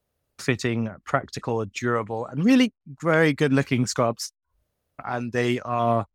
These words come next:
great for the clinical setting. So anyone who works in a clinical setting, healthcare scientists, doctors, nurses, vets, dentists,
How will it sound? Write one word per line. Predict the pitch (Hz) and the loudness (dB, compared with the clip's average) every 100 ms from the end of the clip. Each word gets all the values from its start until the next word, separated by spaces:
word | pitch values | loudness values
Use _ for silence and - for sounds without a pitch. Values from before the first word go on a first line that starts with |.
| _ - | _ -4
great | 127 160 160 - | 4 4 4 0
for | |
the | 131 | -2
clinical | - 127 110 | -2 -4 -4
setting. | 117 120 120 | -8 -6 -6
So | 104 | -4
anyone | 135 170 156 | 0 2 2
who | 139 | 2
works | 135 135 - | 2 0 -2
in | 123 | -6
a | |
clinical | 123 120 - 113 | -4 -6 -6 -12
setting, | - 110 110 107 | -10 -12 -12 -4
healthcare | 131 - 139 131 117 | -4 -2 -2 -2 0
scientists, | 131 131 127 135 120 - - - | 0 0 -2 -6 -8 -10 -18 -2
doctors, | 139 135 - 127 123 | -2 -2 -2 -2 -2
nurses, | 120 123 - 120 120 117 - _ _ _ _ _ _ _ _ _ _ _ _ _ _ - | -4 -4 -4 -6 -6 -8 -14 _ _ _ _ _ _ _ _ _ _ _ _ _ _ -8
vets, | 113 151 151 - - - _ _ _ _ - 107 | 2 2 2 -6 -16 -16 _ _ _ _ -14 0
dentists, | 156 156 - 147 - - _ | 2 2 2 0 0 -14 _